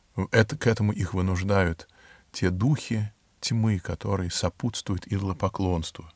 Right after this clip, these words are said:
Они даже некрасивы по виду, как другие животные, чтобы могли привлекать к себе – но лишены и одобрения Божия, и благословения Его. Неизбежная печать богоотступничества,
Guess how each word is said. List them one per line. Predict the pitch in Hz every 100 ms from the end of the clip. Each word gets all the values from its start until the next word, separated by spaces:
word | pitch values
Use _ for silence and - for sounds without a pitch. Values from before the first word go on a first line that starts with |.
| _ _ _ - - - _
Они | 92 104
даже | 101 107 101
некрасивы | 95 101 98 92 - 123 104
по | - 98
виду, | 90 107 90 80
как | 90 87
другие | 92 101 92 87
животные, | 78 85 90 82 71 73 76 - _
чтобы | - - 87
могли | 87 87 87
привлекать | - 85 82 - 82 -
к |
себе – | - 95 80 101 117 - _ - - _ -
но | 92
лишены | 90 90 - 101 98 82
и | -
одобрения | 82 80 82 80 107 135 123 113
Божия, | 98 101 104 92 92 87 - - - - -
и | 107
благословения | 92 87 87 - 82 80 90 92 87 82 82 _ _ _ -
Его. | 82 82 78 80 78 - _ _
Неизбежная | 101 98 95 107 95 92
печать | 87 90 98 87
богоотступничества, | 87 87 80 - 139 127 107 - - - 95 92